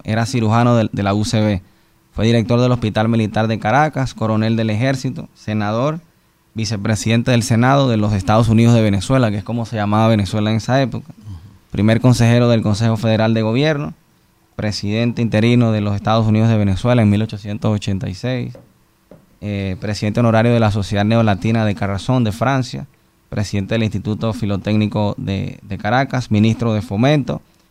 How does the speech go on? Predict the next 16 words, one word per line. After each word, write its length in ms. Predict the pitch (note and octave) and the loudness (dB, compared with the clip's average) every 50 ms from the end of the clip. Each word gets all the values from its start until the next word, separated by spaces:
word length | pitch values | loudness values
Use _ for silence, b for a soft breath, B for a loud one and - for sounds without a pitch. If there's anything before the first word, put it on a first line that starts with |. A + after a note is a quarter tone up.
| _ _ _ | _ _ _
fiscal 380 | - A2 G#2 - - A2+ A#2 | -8 -8 -4 -2 -2 0 0
del 120 | A#2 A#2 A#2 | 0 0 0
Banco 280 | A#2 A2+ A#2 G#2+ A#2 A2+ | 0 0 0 0 0 -2
de 80 | A2 | -2
Caracas, 480 | G2+ - A2 A#2+ C3 C#3 C3 - C3 A#2+ | 0 0 0 0 0 0 0 -2 0 0
individuo 400 | A2+ G#2 G#2 G#2 G2+ G#2 G#2+ A2 | 0 0 0 0 0 0 0 0
de 80 | A2 | 0
número 300 | G#2 G#2+ A2 A2+ A2+ A2 | 0 0 0 0 0 0
de 80 | G#2+ G#2 | 0 -2
la 60 | G2+ | -2
Academia 360 | G2 G2 G2+ G2+ G#2 G#2+ G#2+ | -4 -2 -2 -2 -2 0 0
Nacional 340 | G#2+ G#2+ G2 G#2+ G2+ G2+ G#2+ A2 | -2 -2 0 0 0 2 2 2
de 60 | G#2+ | 0
Historia 640 | F#2+ - - - A2+ A#2 B2 B2 B2 A#2+ - - _ _ _ _ - | -2 -2 -2 0 0 2 2 2 0 -2 -4 -8 _ _ _ _ -8
de 160 | - G#2 G2+ | -4 -4 -2
Venezuela, 580 | G2+ G2+ G2 F#2 - - C3 C#3 C#3 B2 - | -2 -2 -2 -4 -4 -4 -4 -4 -4 -4 -6